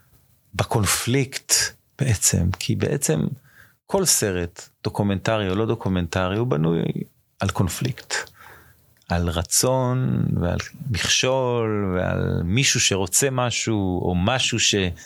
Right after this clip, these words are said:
אה, לא קורה או כן קורה. אז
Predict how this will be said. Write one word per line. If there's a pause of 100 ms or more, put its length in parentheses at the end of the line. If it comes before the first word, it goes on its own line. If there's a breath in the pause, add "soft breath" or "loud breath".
(560 loud breath)
אה,
לא
קורה
או
כן
קורה. (1500 loud breath)
אז